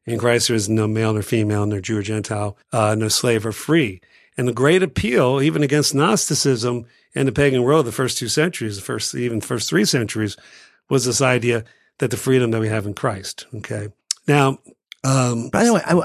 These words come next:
Speaker 2: I'm also different from the dispensationalists in that I'm not
Speaker 1: <laughs> I was just being
Speaker 2: I'm not,
Speaker 1: rhetorical.
Speaker 2: I'm not pu-, picturing, I'm actually arguing a kind of traditional kind of Protestant covenant view that, like, that there's continuity between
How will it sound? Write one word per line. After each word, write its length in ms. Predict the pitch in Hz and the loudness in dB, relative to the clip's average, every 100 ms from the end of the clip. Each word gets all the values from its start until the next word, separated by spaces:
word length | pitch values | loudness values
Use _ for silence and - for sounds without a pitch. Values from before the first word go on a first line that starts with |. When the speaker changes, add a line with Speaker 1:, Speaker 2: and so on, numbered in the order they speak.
| 175 | 2
Speaker 2:
I'm 120 | 190 | 2
also 260 | 196 208 190 | 2 2 0
different 340 | 143 135 123 110 | 0 -2 -4 -6
from 100 | 113 | -4
the 60 | |
dispensationalists 680 | 117 110 107 113 107 110 101 | -6 -6 -4 -2 -2 -4 -4
in 100 | 98 | -4
that 120 | 110 - | -4 -2
I'm 180 | 120 | 0
not 260 | 131 123 110 _ | 0 0 -4 _
Speaker 1:
<laughs> 80 | _ _ | _ _
I 40 | 139 | -2
was 100 | 113 | -2
just 100 | 98 | -4
being 140 | 101 | -2
Speaker 2:
I'm 140 | 156 180 | 2 4
not, 40 | |
Speaker 1:
rhetorical. 220 | 190 147 147 | 4 2 2
Speaker 2:
I'm 120 | 175 | 4
not 300 | 170 139 - | 2 0 -2
pu-, 120 | - - - | -6 -6 -4
picturing, 380 | 147 - 127 - | -4 -2 -6 -2
I'm 300 | 127 160 147 - | 2 2 0 -2
actually 320 | 113 - 117 | -2 0 2
arguing 440 | 107 117 113 107 - | 2 2 0 -2 -4
a 60 | |
kind 180 | 101 110 | -4 -2
of 140 | 98 - _ | -2 -6 _
traditional 460 | - 131 139 - 131 | -4 2 2 2 0
kind 160 | 117 113 | 2 0
of 80 | - | 2
Protestant 640 | 120 165 185 - 87 98 - - 76 _ | 2 2 2 -2 -8 -10 -18 -20 -20 _
covenant 460 | - 135 151 107 95 | 0 2 2 0 -2
view 160 | 104 | -2
that, 160 | 101 - | -2 -2
like, 380 | 98 95 - _ - | -2 -2 -6 _ -4
that 240 | 123 104 | -2 0
there's 200 | 123 117 | -2 -2
continuity 640 | - 156 123 143 202 202 113 | -2 0 2 4 4 4 2
between 640 | 87 101 - 110 101 95 | 0 -4 0 2 2 0